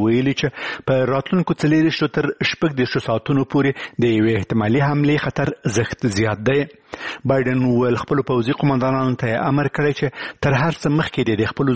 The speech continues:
ځواکونو د خوندیتوب لپاره ټول اقدامات ترسره او دا مسله دې یقیني کړي چې دوی هلته د خپلو سرتیرو د ساتلو لپاره ټول صلاحیتونه، امکانات او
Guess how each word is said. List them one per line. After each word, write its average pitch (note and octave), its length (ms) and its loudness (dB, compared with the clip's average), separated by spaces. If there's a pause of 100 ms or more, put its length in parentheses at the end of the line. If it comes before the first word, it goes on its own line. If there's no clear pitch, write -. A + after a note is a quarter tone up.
ځواکونو A#2 480 2
د D3 100 0
خوندیتوب B2+ 500 0
لپاره B2 340 -2
ټول D#3 180 2
اقدامات A2+ 580 -2
ترسره C3+ 380 -2 (380)
او C3 160 2
دا B2+ 140 0
مسله B2 300 0
دې A2+ 60 2 (100)
یقیني B2 340 -2
کړي D3+ 180 0
چې D#3 80 0 (400)
دوی A#2+ 100 2 (120)
هلته B2+ 260 0
د - 100 -2
خپلو B2+ 280 -2
سرتیرو C3 480 0
د D3 100 -4
ساتلو C#3+ 460 2
لپاره C3+ 420 -2
ټول C#3 240 2
صلاحیتونه، C3+ 720 0
امکانات C3 520 -2 (300)
او C#3 60 2